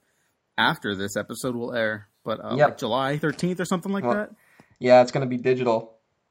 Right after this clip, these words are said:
Speaker 2: first and then Blu-ray. So
Speaker 1: Finally, I'm so excited.
Speaker 2: It's gonna be one of those Blu-rays, though, where there's, like, nothing on the disc.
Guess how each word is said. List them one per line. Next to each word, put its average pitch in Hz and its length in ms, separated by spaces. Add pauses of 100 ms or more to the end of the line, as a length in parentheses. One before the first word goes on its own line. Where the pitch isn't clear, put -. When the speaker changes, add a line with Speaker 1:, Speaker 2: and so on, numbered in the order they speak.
(680)
Speaker 2:
first 110 420
and 90 120
then 95 200
Blu-ray. 95 480 (1400)
So 85 420
Speaker 1:
Finally, 107 320
I'm 110 120
so 120 180
excited. - 420 (1200)
Speaker 2:
It's - 80
gonna 113 140
be - 20
one 98 120
of 90 40
those 85 120
Blu-rays, 87 360
though, 80 120
where 80 80
there's, 80 140
like, 78 120
nothing 85 420
on 76 80
the 85 100
disc. 87 400